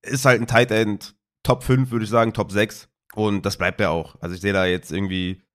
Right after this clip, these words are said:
weiß ich nicht, natürlich ist McCaffrey da, wird er paar, paar Targets wegnehmen und sowas, aber ja, George Kittle bleibt natürlich auch ein enormer Yak-Tight End, der immer ein Big Play auflegen kann.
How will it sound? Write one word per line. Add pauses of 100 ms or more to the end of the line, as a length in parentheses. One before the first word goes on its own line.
weiß
ich
nicht,
natürlich
ist
McCaffrey
da, (200)
wird
er
paar,
paar
Targets
wegnehmen
und
sowas,
aber (360)
ja, (160)
George
Kittle
bleibt
natürlich
auch
ein
enormer (160)
Yak-Tight
End,
der
immer
ein
Big
Play
auflegen
kann.